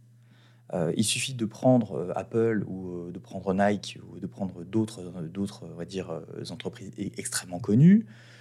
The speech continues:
Euh, Apple, euh, littéralement, donc c'est, c'est, c'est une pomme déjà croquée.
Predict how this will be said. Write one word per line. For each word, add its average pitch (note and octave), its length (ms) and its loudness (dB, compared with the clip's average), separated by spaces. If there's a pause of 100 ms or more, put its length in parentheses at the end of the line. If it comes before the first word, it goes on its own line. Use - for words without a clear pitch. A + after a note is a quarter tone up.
(220)
Euh, F#2+ 500 0
Apple, G#2 400 4
euh, F2 220 -6
littéralement, F2+ 500 0
donc F2 180 -6
c'est, E2+ 200 -8
c'est, E2+ 200 -6
c'est - 140 -8
une F2 100 -4
pomme F#2 360 2
déjà E2+ 200 -8
croquée. D#3 540 2